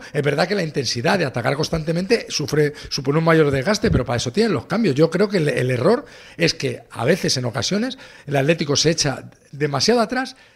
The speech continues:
demasiado a pronto. Y antes ese, ese plan le salía muy bien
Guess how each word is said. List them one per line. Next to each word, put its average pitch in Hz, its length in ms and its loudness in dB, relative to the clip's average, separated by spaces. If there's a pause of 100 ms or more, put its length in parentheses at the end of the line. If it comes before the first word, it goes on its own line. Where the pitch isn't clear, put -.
demasiado 165 500 0
a - 80 -2
pronto. 131 320 -8
Y 190 100 0
antes 226 340 0
ese, 147 240 -4
ese 175 200 2
plan 131 240 -4
le 123 100 -6
salía 131 320 -2
muy 175 320 4
bien 247 280 0